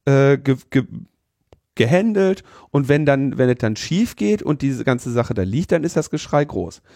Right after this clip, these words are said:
So, wenn dann das Geschrei wieder klein ist, weil man irgendwie sich aus dem Incident rausgekämpft hat, dann ist halt die Frage, wenn man sagt, so Leute, wie sieht's denn aus? Wollen wir jetzt mal vielleicht die Sache hier in Ordnung bringen? Und dann ist halt so,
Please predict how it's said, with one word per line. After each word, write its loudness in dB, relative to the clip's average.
So, 2
wenn 0
dann 2
das 0
Geschrei 0
wieder 2
klein 2
ist, -2
weil 2
man -2
irgendwie 0
sich -4
aus -2
dem -4
Incident -4
rausgekämpft -2
hat, -12
dann 2
ist -4
halt 0
die -4
Frage, 0
wenn 0
man 0
sagt, -2
so 2
Leute, 2
wie -8
sieht's -12
denn 0
aus? 0
Wollen -2
wir 0
jetzt 0
mal 0
vielleicht -2
die -4
Sache -4
hier 0
in -4
Ordnung -4
bringen? 0
Und 0
dann 4
ist -2
halt 0
so, 2